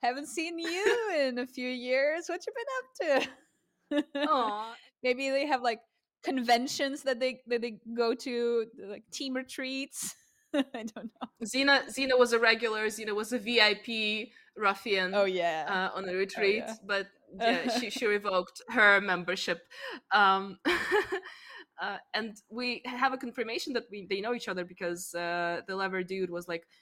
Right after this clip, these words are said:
Speaker 2: "Don't you ever give up?" And Xena says, "On you,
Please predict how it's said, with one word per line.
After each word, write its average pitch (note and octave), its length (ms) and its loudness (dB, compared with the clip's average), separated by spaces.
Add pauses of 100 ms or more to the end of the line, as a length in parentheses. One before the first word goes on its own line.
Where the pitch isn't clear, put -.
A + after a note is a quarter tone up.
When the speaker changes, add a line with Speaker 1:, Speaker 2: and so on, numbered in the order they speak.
(240)
Speaker 2:
"Don't A#3+ 240 4
you A#3+ 140 -8
ever A3 260 4
give G#3 280 -2
up?" F#3+ 360 4 (460)
And F3+ 220 -6
Xena F3+ 360 -4
says, E3+ 240 -8 (100)
"On E3+ 220 -8
you, G3+ 360 -8